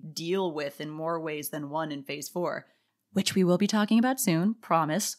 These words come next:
wink, wink. <laughs> Um, one thing I do think this movie represents for the D C universe, though, is the end of the very interconnected series in the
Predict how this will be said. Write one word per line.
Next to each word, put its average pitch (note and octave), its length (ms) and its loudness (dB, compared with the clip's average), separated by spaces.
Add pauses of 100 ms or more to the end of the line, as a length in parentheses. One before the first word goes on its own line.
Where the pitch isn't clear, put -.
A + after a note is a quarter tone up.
(140)
wink, - 220 -8
wink. F#3 280 4 (320)
<laughs> G#3 200 4
Um, G3+ 400 4 (360)
one B3+ 160 2
thing G4+ 180 -2
I E4 60 0
do A3 160 0
think G3+ 200 0
this F3+ 160 -6
movie E3 240 -6
represents D#3 560 -4
for D#3+ 100 -10
the C#3+ 80 -12
D D#3 200 -10
C - 140 -6
universe, D3+ 560 -10
though, C#3+ 340 -4
is D#3 240 -10
the C#3+ 400 -12
end A#3 360 2
of G3+ 220 -2
the F3 440 -8 (380)
very G#3 520 0
interconnected F3+ 880 -4
series D#3 800 -6
in D#3+ 220 -6
the C#3+ 400 -6